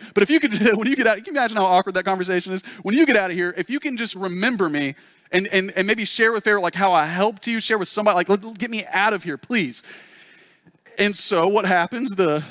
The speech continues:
the interpretations become true. The cupbearer is killed, but the baker is released. He's put back into service. And does he remember Joseph? No.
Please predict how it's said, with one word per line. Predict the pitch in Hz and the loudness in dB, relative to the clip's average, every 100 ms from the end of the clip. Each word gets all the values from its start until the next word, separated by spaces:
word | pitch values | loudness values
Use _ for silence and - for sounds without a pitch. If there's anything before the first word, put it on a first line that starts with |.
| - | -6
the | 180 | -2
interpretations | 185 214 196 190 185 190 208 202 - | 0 0 0 2 0 0 -4 -6 -6
become | _ 170 165 143 | _ -8 -6 -6
true. | - 214 240 277 - _ _ _ _ - | -4 -2 0 -2 -4 _ _ _ _ -10
The | |
cupbearer | 160 202 180 190 | -2 0 2 0
is | 170 | 0
killed, | - - 208 254 254 - _ | -2 2 2 2 -6 -12 _
but | 180 | -10
the | 160 | -4
baker | 147 175 - 170 | 0 0 0 -6
is | 147 | -6
released. | 139 147 196 240 - | -8 -4 -2 -4 -6
He's | 147 | -8
put | - 170 | -10 -2
back | 170 - | 0 0
into | 156 | -6
service. | - 185 190 226 - - - _ _ _ _ _ _ _ _ _ _ _ _ _ | -8 -6 -4 -4 -6 -8 -12 _ _ _ _ _ _ _ _ _ _ _ _ _
And | 151 | -2
does | 160 | -2
he | 151 | -2
remember | 151 147 156 175 | -2 -2 -4 -4
Joseph? | 156 196 - 277 | -6 -6 -8 -8
No. | 370 - | -8 -10